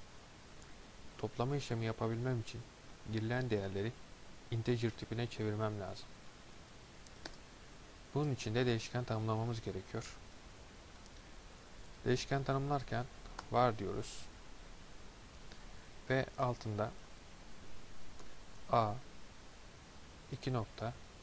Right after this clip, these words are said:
üst üste. Buradaki A değişkenin ismi, iki noktadan sonra da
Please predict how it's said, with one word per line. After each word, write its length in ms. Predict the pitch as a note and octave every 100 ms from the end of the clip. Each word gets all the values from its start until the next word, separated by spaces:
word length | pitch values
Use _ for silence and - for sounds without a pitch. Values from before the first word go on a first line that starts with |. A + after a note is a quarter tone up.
| - -
üst 220 | A#2+ -
üste. 300 | - - G#2+ C3 - - - - - C3
Buradaki 400 | B2 B2 - B2
A 220 | B2+ B2+
değişkenin 520 | A#2+ - - G#2+ G#2 -
ismi, 320 | C3 - A2+ G#2 - - - - - - - -
iki 200 | - C3+
noktadan 400 | C3+ - A2 A2
sonra 360 | - B2+ A2
da 140 | G#2+